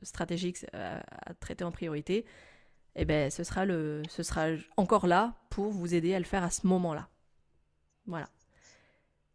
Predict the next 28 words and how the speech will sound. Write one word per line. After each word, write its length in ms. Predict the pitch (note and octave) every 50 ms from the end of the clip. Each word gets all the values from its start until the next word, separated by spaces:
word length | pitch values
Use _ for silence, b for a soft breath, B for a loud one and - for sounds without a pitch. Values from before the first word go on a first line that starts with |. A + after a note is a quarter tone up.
| _ _ _
C'est 260 | - - C#4+ D4+ -
à 100 | D#4 D4+
vous 180 | C4 B3 C4+ D4+
maintenant. 400 | C#4 B3+ A#3 A3 A3+ A#3+ A#3 - -
Est-ce 180 | A3+ A3 -
que 260 | - - D#4 D#4+ - - - _ _ -
vous 240 | G3+ G3 G#3 G#3
avez 300 | A3+ G#3+ A3 C4+ D4+ - - _ _ _ _ -
des 220 | G3+ G3 A#3 B3+
questions 560 | B3 - - B3+ B3 - - - B3+ B3 C4 - -
en 120 | - A#3 A3+
particulier, 600 | A#3 A3 A3 - - A#3+ - - G#3 F#3 G3 A#3
des 120 | C4 C4
questions 260 | - - F#3 - G3+ F#3+
précises, 640 | - - - G#3+ G#3+ - - A3 G3+ A#3 B3+ A#3+
des 140 | - G3+ F3+
questions... 520 | - G3+ F#3+ - - - A3 G#3+ G#3+ G#3+ G3
Euh, 260 | F#3 F3+ E3+ E3 F3 B B B B B B B B B B B B -
où 120 | G3 F#3
ça 120 | - -
n'a 40 | F3
pas 160 | F3 G3 G3+
du 100 | G#3 G#3
tout 120 | G#3 - A#3
été 180 | G#3+ G#3 - G#3
assez 220 | G3+ - - G3+
clair. 480 | - - G#3 G3+ A3 B3 C#4 C4+ - - -
Euh, 440 | - F3 F3 F3 E3+ E3+ E3 E3 E3